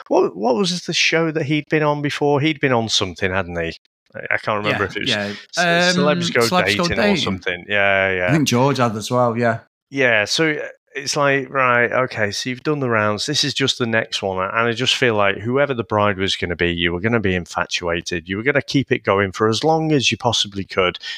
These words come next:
Speaker 1: but you're ultimately a fake nice guy. You, you know, you're not nice at all. There's this really nasty streak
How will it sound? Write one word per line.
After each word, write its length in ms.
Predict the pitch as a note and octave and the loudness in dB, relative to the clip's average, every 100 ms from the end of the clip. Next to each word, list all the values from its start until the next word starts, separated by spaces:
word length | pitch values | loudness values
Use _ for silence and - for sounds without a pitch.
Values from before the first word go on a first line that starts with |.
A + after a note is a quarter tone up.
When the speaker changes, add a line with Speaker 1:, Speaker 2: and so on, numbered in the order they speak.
| - - | -8 -2
Speaker 1:
but 120 | B2 | 0
you're 220 | B2 A#2 | 2 4
ultimately 480 | A#2 - G#2+ G2 F#2+ | 2 0 -2 0 0
a 60 | F2+ | -2
fake 340 | - F2 E2+ | -2 -4 -4
nice 280 | F2 E2 - | -6 -6 -4
guy. 240 | D#2+ D#2 | -2 -2
You, 180 | D#2 F2+ | -2 -2
you 260 | A2 B2+ A2+ | -2 -2 0
know, 120 | G2+ | 2
you're 180 | G#2 B2 | 4 4
not 200 | C3 - | 2 2
nice 260 | G2 F2 | 0 0
at 160 | - - | -4 -4
all. 180 | E2+ E2 | -2 -4
There's 180 | E2 - | -6 -8
this 200 | E2+ - | -8 -2
really 300 | A#2 A#2 G2+ | 0 2 0
nasty 480 | F#2+ F#2 - - F2+ | 0 0 0 -2 -2
streak 400 | - - F2 | -2 0 -4